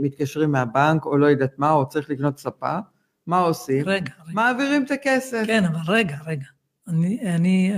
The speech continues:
Speaker 2: הייתי בחצי מהייעוץ. אחרי שפתחנו את אותם שני חשבונות בנק, אני אסתכל מה ההוצאות הפרטיות שלי. באותו עסק של, שנתנו כדוגמה, אם אני אמשיל את זה לעולם החקלאות,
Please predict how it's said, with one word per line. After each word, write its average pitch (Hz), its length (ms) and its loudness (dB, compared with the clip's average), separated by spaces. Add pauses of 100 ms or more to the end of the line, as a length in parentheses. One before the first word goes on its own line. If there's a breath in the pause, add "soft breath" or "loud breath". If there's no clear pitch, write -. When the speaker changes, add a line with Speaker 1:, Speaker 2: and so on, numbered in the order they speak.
(200)
Speaker 2:
הייתי 208 260 -4
בחצי 180 1160 -2
מהייעוץ. 180 840 2 (960)
אחרי 214 260 0
שפתחנו 240 540 0
את - 100 0
אותם 208 260 0
שני 202 200 2
חשבונות 170 540 2
בנק, 151 360 -2 (540)
אני 170 200 2
אסתכל 254 800 0 (380)
מה 226 300 2
ההוצאות 247 440 0
הפרטיות 214 560 -2
שלי. 160 320 0
באותו 175 340 0
עסק 247 340 0
של, 196 260 0 (400)
שנתנו 196 500 0
כדוגמה, 165 540 -2 (580 soft breath)
אם 185 120 0
אני 196 220 2
אמשיל 240 380 0
את 208 120 2
זה 185 260 2
לעולם 170 920 -2
החקלאות, 170 720 -2